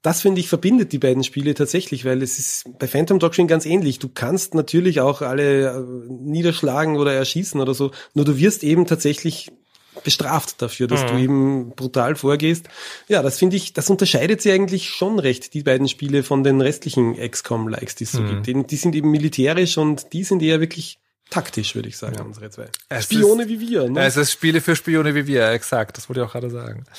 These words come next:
Speaker 1: Wie uns.
Speaker 2: Ja,
Speaker 1: <laughs> Und das
Speaker 2: tja.
Speaker 1: ist
Speaker 2: Dann ist, äh, dann ist,
Speaker 1: Na
Speaker 2: also,
Speaker 1: gut.
Speaker 2: ich, also, liebe HörerInnen übrigens, ne, was mich als Feedback auch interessieren würde, ist Folgendes. Jetzt ist es ja so, dass wir die Spiele empfohlen haben. Ich glaube, letztes Mal auch, oder?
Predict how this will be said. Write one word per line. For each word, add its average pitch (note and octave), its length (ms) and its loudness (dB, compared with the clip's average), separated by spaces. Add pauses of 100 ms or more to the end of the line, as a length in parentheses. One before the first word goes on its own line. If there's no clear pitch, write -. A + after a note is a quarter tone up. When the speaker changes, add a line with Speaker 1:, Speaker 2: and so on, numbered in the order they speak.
(140)
Speaker 1:
Wie D3 160 -2
uns. A#3 440 2 (320)
Speaker 2:
Ja, D3+ 240 4
Speaker 1:
<laughs> - 40 -12
Und - 220 0
das G3+ 100 -4
Speaker 2:
tja. E3 320 4 (580)
Speaker 1:
ist - 160 2 (380)
Speaker 2:
Dann C3 140 2
ist, D#3 160 0
äh, D3 220 6
dann A#2+ 140 -2
ist, C3 80 -6
Speaker 1:
Na E3+ 80 2
Speaker 2:
also, G3+ 220 4
Speaker 1:
gut. - 80 -10 (400)
Speaker 2:
ich, - 200 -4 (360)
also, E3+ 240 4 (220)
liebe G#3 380 2
HörerInnen C#3+ 600 2
übrigens, G#2 460 -2
ne, F3+ 260 -2 (180)
was - 200 0
mich D#3+ 120 4
als C3+ 160 2
Feedback - 320 -2
auch D#3+ 140 2
interessieren C#3 320 0
würde, A#2 160 0
ist A#2+ 100 -2
Folgendes. B2 540 0 (400)
Jetzt - 200 -2
ist E3 160 -2
es G3+ 140 -2
ja B2+ 140 4
so, D#3+ 420 2 (520)
dass B2+ 200 2
wir C#3 60 2
die B2 180 -2
Spiele E3+ 480 0
empfohlen E3+ 800 0
haben. G3 440 -6
Ich - 100 -6
glaube, A2+ 160 0
letztes - 260 -2
Mal D#3+ 120 4
auch, - 320 2
oder? C3 420 0